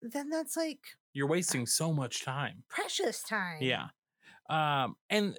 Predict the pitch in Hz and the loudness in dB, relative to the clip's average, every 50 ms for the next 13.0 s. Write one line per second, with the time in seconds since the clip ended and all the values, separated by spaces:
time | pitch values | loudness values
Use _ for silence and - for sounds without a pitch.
0 | - - 185 180 208 202 - 294 359 403 359 226 190 196 196 208 190 170 147 131 | -8 -2 2 2 2 4 4 2 4 4 2 4 2 2 4 6 4 4 4 4
1 | - - 143 151 156 147 - - - - - - _ _ _ _ _ _ _ _ | 4 4 4 4 4 2 2 0 0 0 -2 -6 _ _ _ _ _ _ _ _
2 | _ - 147 135 131 127 127 131 - - - 135 120 117 110 107 107 107 107 107 | _ -2 0 2 4 4 4 4 4 4 4 4 4 2 2 4 4 4 4 4
3 | 104 104 104 107 107 76 98 110 110 107 107 - _ - - - - - - _ | 2 2 2 2 0 2 2 2 0 0 -2 -6 _ -18 -16 -14 -14 -14 -16 _
4 | - - 131 127 123 117 113 113 - - 120 110 107 104 - - 123 117 110 107 | -2 0 2 2 2 2 2 2 2 2 2 0 -2 -4 -2 0 2 2 2 2
5 | - - 113 104 - - 113 - - - 131 127 117 107 104 104 104 - - - | 0 -2 -4 -4 -2 -4 -4 -2 0 0 2 2 2 2 0 -2 -4 -10 -14 -20
6 | - - _ _ _ _ 135 139 143 139 135 135 127 - - - _ _ _ _ | -20 -20 _ _ _ _ 0 2 2 4 2 2 0 -4 -6 -8 _ _ _ _
7 | _ - 127 139 143 233 285 330 320 320 311 311 - - - 208 202 190 151 - | _ -2 0 2 4 4 4 4 2 0 0 0 2 2 2 2 2 2 0 -2
8 | - _ - 156 190 202 202 196 190 165 135 - 156 156 135 - - - 131 117 | -6 _ 0 2 4 4 4 4 4 2 2 2 0 0 0 -2 -2 0 2 2
9 | 113 - - - - - - _ _ 151 151 - - 180 160 139 143 143 175 220 | 2 0 -2 -6 -6 -6 -10 _ _ -2 0 0 0 0 2 2 2 2 4 4
10 | 226 220 202 175 147 123 117 123 127 127 123 117 107 - - 107 110 107 104 117 | 4 4 4 2 0 0 0 2 2 4 4 2 2 -2 -2 0 2 4 4 4
11 | 139 180 185 - - - - _ _ - 127 156 185 220 226 175 - 180 175 165 | 2 2 0 -4 -14 -20 -20 _ _ 0 2 2 4 2 2 2 2 2 2 2
12 | 170 175 165 147 - 156 160 143 - 135 113 - - 131 120 85 - - 135 | 2 2 2 2 2 0 -2 0 0 0 0 0 0 0 -2 -2 -4 -10 -14